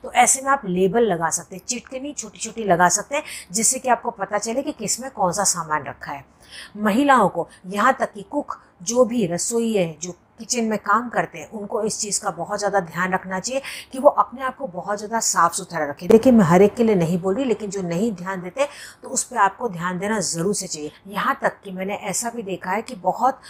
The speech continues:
महिलाएं रसोई घर में कभी जाती ही नहीं है,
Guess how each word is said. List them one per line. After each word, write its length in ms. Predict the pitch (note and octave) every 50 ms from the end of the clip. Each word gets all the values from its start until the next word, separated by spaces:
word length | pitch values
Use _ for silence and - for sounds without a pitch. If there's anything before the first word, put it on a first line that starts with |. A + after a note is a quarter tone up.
| - - -
महिलाएं 500 | G3+ G3+ F3 F3+ A#3 A#3+ A#3+ G#3+ F3 D3+ - - - _ - - _ _ F3+
रसोई 520 | F#3 G3+ - - - C#4 C4+ C#4+ D4 D4
घर 200 | C4 - E3+ E3+
में 140 | G3 A3 A3+
कभी 260 | A3+ A#3 A3 A#3 B3
जाती 500 | F#3+ E3 G3 F3 D#3+ E3 - - A3+ A3+
ही 160 | G3 F3 A#3+ C4
नहीं 320 | A#3 G3 E3 D3 D#3+ D3+
है, 160 | C3 C3 C#3